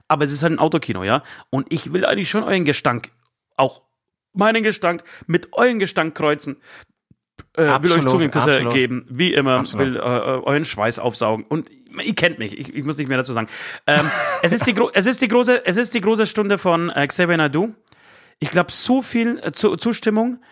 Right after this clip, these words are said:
Speaker 1: au-, aus der richtigen Ecke oder aus, aus der falschen Ecke hat er schon lange nicht mehr. Ähm, Fichte hat vor kurzem ein Video geschickt.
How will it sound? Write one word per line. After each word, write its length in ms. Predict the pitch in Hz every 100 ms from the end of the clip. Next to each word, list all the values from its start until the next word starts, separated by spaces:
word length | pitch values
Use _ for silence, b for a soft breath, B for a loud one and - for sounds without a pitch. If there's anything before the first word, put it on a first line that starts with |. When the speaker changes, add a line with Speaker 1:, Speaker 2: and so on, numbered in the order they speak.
| b b b b b _ _ _
Speaker 1:
au-, 80 | 139 190
aus 180 | 185 196
der 160 | - 185
richtigen 420 | 247 - 202 180
Ecke 240 | 151 165
oder 160 | 202 190
aus, 140 | 170
aus 160 | - 156
der 80 | 165
falschen 260 | 165 170 165
Ecke 180 | 151 143
hat 100 | 156
er 120 | 139
schon 120 | 151
lange 160 | 143 170
nicht 160 | 165
mehr. 120 | 170 175 B B
Ähm, 400 | 135 135 131 139 B B
Fichte 340 | - 208 -
hat 120 | 160
vor 120 | - 139
kurzem 380 | 156 - 156 -
ein 260 | 120 120
Video 240 | 156 165 151
geschickt. 420 | 143 143 135